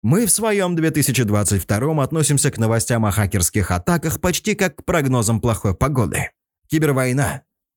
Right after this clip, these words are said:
стала неотъемлемой частью настоящих войн в расколотом и враждебном мире.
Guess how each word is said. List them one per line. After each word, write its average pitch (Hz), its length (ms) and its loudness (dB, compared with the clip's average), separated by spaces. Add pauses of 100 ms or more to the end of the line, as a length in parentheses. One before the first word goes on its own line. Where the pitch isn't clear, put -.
(180)
стала 190 320 0
неотъемлемой 170 680 0
частью 127 500 0
настоящих 110 760 0
войн 139 400 0
в 113 60 0
расколотом 123 680 0
и 143 180 0
враждебном 90 800 2
мире. - 440 -2